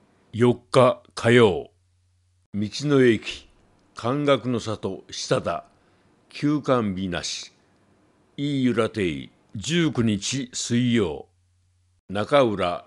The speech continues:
姫さゆり森林公園、毎週木曜日。三条勝道場、諸橋哲司記念館。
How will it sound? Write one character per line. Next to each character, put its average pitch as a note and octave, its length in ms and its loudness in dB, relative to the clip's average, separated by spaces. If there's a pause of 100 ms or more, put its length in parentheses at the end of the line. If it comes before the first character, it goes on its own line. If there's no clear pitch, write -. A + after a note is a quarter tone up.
姫 C#3 320 -4
さ C#3+ 140 -4
ゆ B2+ 220 0
り A2 300 -6
森 B2 520 -4
林 A2 120 -8
公 E2+ 280 -4
園、 C#2+ 260 -12 (260)
毎 B2 300 4
週 C3 560 -2
木 A2 340 -2
曜 C3+ 280 6
日。 D2+ 220 -12 (1080)
三 E3 400 0
条 G#2+ 520 0
勝 A#2 320 -6
道 B2+ 260 2
場、 C#2+ 420 -10 (640)
諸 B2 260 0
橋 C3 120 -2 (180)
哲 D3 100 0
司 B2+ 480 -6
記 A2 120 -6
念 A#2 260 2
館。 - 320 -10